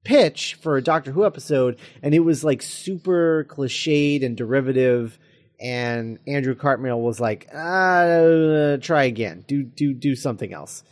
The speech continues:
Um, so they threw that out, and, uh, and Delta and the Bannermen went, ended up going first in the production. Uh, and then, you know, he was given the, um, the sort of, uh,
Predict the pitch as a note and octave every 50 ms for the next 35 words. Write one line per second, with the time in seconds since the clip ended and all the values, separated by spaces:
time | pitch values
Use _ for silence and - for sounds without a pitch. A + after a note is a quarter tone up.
0 | _ _ _ _ _ _ - - B2 B2 B2 A#2+ A#2 A2 G#2 - _ _ - -
1 | - - E3 D3+ C#3+ C#3+ C#3+ C#3 C3 B2 - - D#3+ D3 - - G3+ G3 E3+ F3
2 | D#3+ D#3 D3 C#3 C3+ C3+ C3 B2 - _ _ _ _ _ _ - A#2 B2 B2+ B2+
3 | B2+ A#2+ A#2 B2+ B2 A#2+ A#2+ F#2 B2 B2+ A#2+ D3 D3 D3 D3 D#3 C#3+ C3+ C3 B2+
4 | A#2 C3 B2+ B2+ B2+ B2 B2 A#2+ A#2+ A#2+ A#2+ A#2 A#2+ - _ _ _ _ _ _
5 | _ _ - D3 C#3 B2+ A#2+ C3 B2 A2 - B2+ B2+ B2+ B2 A#2 G#2+ - - -
6 | C3+ B2 A#2+ A2+ - B2+ A#2 A2 - - A2+ A#2+ A#2 A#2 - - B2 A2 G#2 G2
7 | - - - _ _ _ _ - A#2+ A#2+ A#2 A2+ - - C#3 D3 D3+ D#3+ E3 D#3+
8 | C#3+ A#2 G3 G3 E3 D3 C#3+ D3 E3 D#3 D3+ C#3+ C#3+ F3+ F3 F3 F3 E3 D#3 E3
9 | E3 E3 D#3+ D#3 D3+ D3+ D3 D3 D3 C#3 C#3 _ _ _ _ - - _ _ _
10 | _ _ _ _ _ D#3 D3+ - - G3 F#3+ F3 F3 E3+ D3 C3+ D3+ D#3+ D#3 D3+
11 | D3+ D3+ D3 D3+ D3 D3 D3 C#3+ C#3